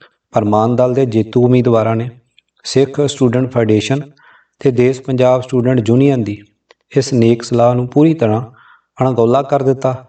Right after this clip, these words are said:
ਅਤੇ ਇਸ ਮਾਮਲੇ 'ਤੇ ਆਪਸੀ ਸਲਾਹ ਮਸ਼ਵਰਾ ਕਰਕੇ ਕੋਈ ਸਾਂਝੀ ਸਮਝ ਬਣਾਉਣ ਦੀ ਥਾਂ ਆਪੋ ਆਪਣੀ ਮਰਜ਼ੀ ਪੁਗਾਉਂਦਿਆਂ ਸਹੁੰ ਚੁੱਕਣ ਦੀ ਬੇਹੱਦ ਕਾਹਲ ਕੀਤੀ। ਸਿੱਖ ਸਟੂਡੈਂਟ ਫੈਡਰੇਸ਼ਨ ਦੇ ਚੋਣਾਂ ਵਿੱਚ ਹਿੱਸਾ ਲੈਣ ਦੀ ਵਕਾਲਤ ਕਰਨ ਵਾਲੇ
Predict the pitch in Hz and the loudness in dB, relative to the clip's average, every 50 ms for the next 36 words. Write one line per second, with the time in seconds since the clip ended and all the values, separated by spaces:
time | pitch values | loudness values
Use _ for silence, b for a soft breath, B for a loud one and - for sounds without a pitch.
0 | _ _ _ _ _ _ - 123 117 - 131 131 - 135 135 131 - 135 123 117 | _ _ _ _ _ _ -4 -4 -2 0 -2 0 0 0 -2 0 -2 -2 0 0
1 | 117 110 113 117 113 120 131 123 - 127 113 113 113 113 - - 131 123 - 120 | 0 2 2 0 0 -2 -4 -4 0 2 2 2 2 0 -4 -6 -6 -4 -2 0
2 | 113 113 131 135 131 123 107 - 117 113 117 117 - - 101 101 104 - 123 131 | 0 2 0 0 -2 -6 -6 -4 -2 -2 -2 -2 -2 -4 -6 -6 -8 -12 -14 -16
3 | - b b b b b b b b b _ _ - - 139 131 131 - 123 127 | -16 b b b b b b b b b _ _ -2 0 0 0 0 -2 -2 -2
4 | 143 151 151 156 143 - 131 131 143 143 127 120 110 107 104 104 104 113 135 131 | -2 -2 -4 -4 -2 -2 -2 0 0 0 0 0 0 -2 -2 -2 0 0 -2 -2
5 | - 113 104 104 107 104 _ _ _ _ b b b b b _ - 131 135 135 | -2 -6 -8 -8 -10 -14 _ _ _ _ b b b b b _ -2 -2 -2 -2
6 | - 156 156 139 - - 127 131 135 120 117 110 101 110 120 120 120 120 104 107 | 0 0 0 0 0 0 0 0 2 2 0 0 -2 -2 -4 -2 -2 -2 -2 -2
7 | 101 98 101 104 127 139 - _ _ _ _ _ _ _ _ _ _ - - - | -4 -4 -4 -4 -6 -8 -12 _ _ _ _ _ _ _ _ _ _ -14 -6 -2
8 | 143 151 170 156 - 143 127 - 135 131 131 127 131 120 101 123 139 123 131 117 | 0 0 0 0 -2 -4 -4 -2 -2 0 2 2 2 2 2 0 -2 -2 -4 -8
9 | 127 - - - 117 123 135 127 - - 98 - - - - _ _ _ _ - | -10 -8 -4 -2 -2 -2 -2 -4 -8 -12 -14 -16 -16 -18 -18 _ _ _ _ -20
10 | - - - - - - - _ _ _ - - - - B B B B B B | -20 -20 -20 -20 -20 -20 -20 _ _ _ -20 -20 -20 -20 B B B B B B
11 | B B - - - 135 147 147 143 - 160 156 147 - 131 120 131 135 139 135 | B B -16 -6 -2 0 0 0 0 0 -2 -2 0 0 0 0 2 0 0 0
12 | - 123 110 107 110 110 - 127 127 127 131 135 127 - 113 110 113 117 123 123 | 0 0 2 2 0 0 0 -2 0 2 2 0 0 0 0 2 2 2 2 0
13 | 127 117 - 120 123 110 - - 110 117 120 117 113 110 113 110 113 117 113 113 | 0 -2 -4 -4 -4 -4 -2 0 0 2 2 2 0 0 0 0 2 2 0 0
14 | 110 - 107 104 113 117 113 127 - 120 113 107 110 107 104 101 104 | 0 0 2 2 2 0 -2 -2 -2 -2 0 0 0 -2 -2 -2 -4